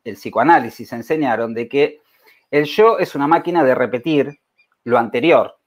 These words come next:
Eso que fue programado en los primeros siete años de vida, si no nos encargamos de desocultarlo, de apropiárnoslo, es una... Eh, cuestión de que el yo de cada uno, el yo de cada uno, es el encargado de que se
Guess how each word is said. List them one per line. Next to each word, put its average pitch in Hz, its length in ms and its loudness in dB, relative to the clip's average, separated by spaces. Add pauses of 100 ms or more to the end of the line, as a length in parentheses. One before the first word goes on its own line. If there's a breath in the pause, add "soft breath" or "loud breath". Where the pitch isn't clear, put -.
(120)
Eso 165 260 -2
que 143 100 2
fue 160 180 0
programado 139 560 2
en 104 60 -8
los 101 100 -10
primeros 147 360 -4
siete 156 260 -2
años 151 240 0
de 165 100 0
vida, 151 500 0 (1400)
si 139 280 -4
no 196 180 4
nos 208 220 0
encargamos 156 520 2
de 160 200 4
desocultarlo, 123 1120 2
de 110 120 -4
apropiárnoslo, 151 1120 2
es 151 380 -2 (160)
una... 139 540 0 (220)
Eh, 104 720 -8 (180)
cuestión 151 460 -2
de 143 100 2
que 117 220 -6
el 117 140 -4
yo 190 280 4
de 117 100 2
cada 127 200 4
uno, 135 220 2
el 107 100 -8
yo 151 200 4
de 120 120 0
cada 135 240 4
uno, 123 280 -2
es 156 320 -4 (280)
el 113 180 -10
encargado 117 760 2
de 110 160 -4
que 113 100 -12
se - 400 -6